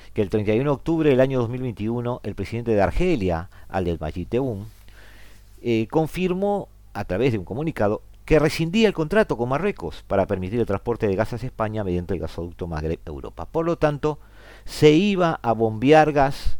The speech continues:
solo a través del gasoducto Mectas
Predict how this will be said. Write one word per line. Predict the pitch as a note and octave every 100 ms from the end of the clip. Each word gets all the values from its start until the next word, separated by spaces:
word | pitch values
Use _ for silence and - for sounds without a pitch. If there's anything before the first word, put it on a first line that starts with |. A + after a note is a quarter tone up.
| - - -
solo | - - F#3+ F3 D#3+ -
a | B2+
través | - A#2 A2+ A#2 -
del | G2+ A2 - G#2
gasoducto | F#2+ - F#2+ F#2+ -
Mectas | E2+ E2+ D2+ C#2 - -